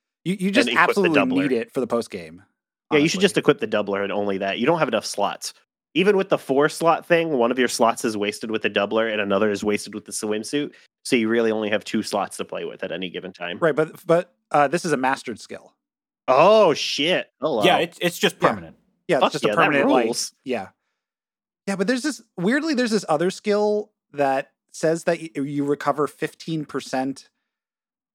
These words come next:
Speaker 1: health, but I have no idea if it works or not because I don't know when it's supposed to trigger. I thought it was gonna trigger on stock like Focus does, but it doesn't.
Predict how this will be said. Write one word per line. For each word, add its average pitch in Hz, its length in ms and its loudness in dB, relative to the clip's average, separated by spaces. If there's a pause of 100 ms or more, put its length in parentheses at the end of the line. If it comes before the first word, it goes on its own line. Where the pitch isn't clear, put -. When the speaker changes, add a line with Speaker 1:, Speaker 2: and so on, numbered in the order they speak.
(140)
Speaker 1:
health, 160 460 -4
but 147 120 2
I 139 100 0
have 156 220 0
no 170 160 2
idea 160 300 0
if - 120 -4
it 120 80 -8
works 131 300 -4
or 127 60 -6
not 107 240 -6
because 120 260 -8
I 139 80 0
don't 175 100 0
know 170 100 2
when 135 560 -2
it's 120 140 -10
supposed - 240 -6
to - 60 -20
trigger. 170 380 -2
I 151 80 4
thought 170 160 2
it 170 40 0
was 156 140 -4
gonna 135 180 -2
trigger 131 280 -4
on 113 100 -4
stock 123 320 -4
like 110 240 -6
Focus 127 320 -8
does, 196 220 0
but 113 120 -8
it 95 60 -14
doesn't. 92 360 -12